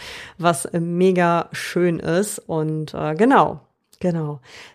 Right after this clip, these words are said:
Dann haben wir auch tolle Urlaube gemacht. Wir waren ja, wie ich eben schon gesagt hat,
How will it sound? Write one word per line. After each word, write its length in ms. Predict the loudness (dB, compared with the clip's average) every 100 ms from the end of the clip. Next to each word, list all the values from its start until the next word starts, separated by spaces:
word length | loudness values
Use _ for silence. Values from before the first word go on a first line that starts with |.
| _
Dann 400 | 4 6 2 0
haben 260 | 2 2 2
wir 300 | 2 2 2
auch 200 | -2 -2
tolle 320 | -2 -2 0
Urlaube 440 | 2 4 2 0
gemacht. 460 | -4 -2 -2 -4 -6
Wir 120 | -6
waren 300 | -2 -2 -2
ja, 320 | -4 -4 -6 -12 _ _ _ _
wie 160 | -2 2
ich 160 | 2
eben 160 | 0 -2
schon 220 | -2 -4
gesagt 280 | 0 -2 -2
hat, 220 | -4 -4